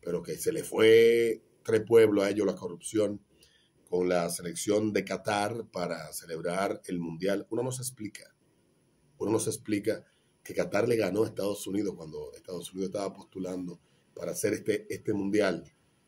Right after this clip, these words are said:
De verdad uno no se lo explica. Obviamente uno lo entiende porque hubo mucho cuarto, pero en aquel momento uno no lo entendía.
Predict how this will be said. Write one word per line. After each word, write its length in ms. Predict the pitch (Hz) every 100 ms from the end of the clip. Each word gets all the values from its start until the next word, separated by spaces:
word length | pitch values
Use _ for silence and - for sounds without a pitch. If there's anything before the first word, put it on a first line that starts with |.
| _
De 140 | 98
verdad 240 | 95 98 98
uno 100 | 101
no 140 | 95
se 120 | 95
lo 60 | 87
explica. 400 | - - - 92
Obviamente 380 | 110 113 120 90
uno 160 | 101
lo 60 | 107
entiende 520 | 98 90 101 98 85
porque 180 | 80 85
hubo 120 | 90
mucho 260 | 87 85 -
cuarto, 300 | 92 92 -
pero 120 | 73
en 100 | 71
aquel 160 | 85 90
momento 400 | 98 101 110 92
uno 200 | 90 90
no 220 | 85 85
lo 160 | 82
entendía. 560 | 64 - - - 50 -